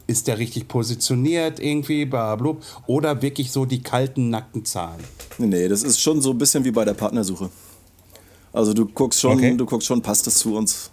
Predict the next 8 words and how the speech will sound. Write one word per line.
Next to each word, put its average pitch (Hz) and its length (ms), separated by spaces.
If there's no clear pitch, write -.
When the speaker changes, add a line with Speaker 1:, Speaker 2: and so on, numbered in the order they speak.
Speaker 2:
Und, 101 360
ähm, 98 580
Umsätze, 113 440
klar, 110 380
natürlich 110 360
ist 107 160
es 104 80
toll, 104 1040